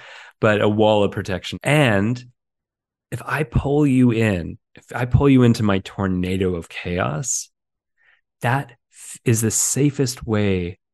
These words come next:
that I can feel related to you and yet not be in that state of vulnerability.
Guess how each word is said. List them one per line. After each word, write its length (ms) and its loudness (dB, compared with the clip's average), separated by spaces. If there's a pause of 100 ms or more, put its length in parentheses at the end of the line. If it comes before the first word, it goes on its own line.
(140)
that 180 -6
I 160 0
can 220 -4
feel 300 -2
related 640 -2
to 180 -12
you 400 -8 (240)
and 240 0
yet 240 -2
not 240 -4
be 160 0
in 140 -2
that 180 -6
state 420 -8
of 100 -10
vulnerability. 840 -8